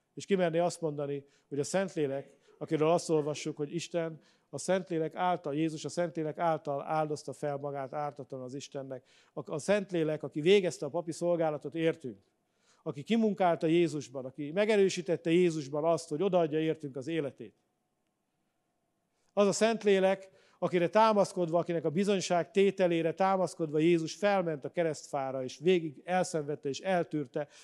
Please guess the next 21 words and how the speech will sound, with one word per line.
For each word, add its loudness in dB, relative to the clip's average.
azt -8
a -6
sok -2
gonoszságot 0
és -8
azt -14
a -20
sok -8
kegyetlenséget, 0
amit -2
a 0
leendő 2
örökösök 4
zúdítottak -4
rá, 0
mert -8
a -12
sátán -2
erre -2
indította -6
őket. -4